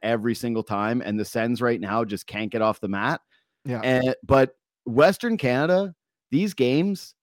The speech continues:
Speaker 1: this is kind of sneaky my favorite part of the entire year, is when the Leafs go through all these arenas,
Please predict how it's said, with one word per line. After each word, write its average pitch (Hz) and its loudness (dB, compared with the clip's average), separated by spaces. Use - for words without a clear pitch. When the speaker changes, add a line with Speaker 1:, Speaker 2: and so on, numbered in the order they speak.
Speaker 1:
this 180 0
is 233 -8
kind 165 -2
of 160 -4
sneaky 143 -4
my 131 2
favorite 117 0
part 110 0
of 107 -4
the 107 0
entire 98 -4
year, 95 -4
is 87 -12
when 113 -2
the 110 -2
Leafs 131 -2
go 151 2
through 117 0
all 110 0
these 131 0
arenas, 101 -2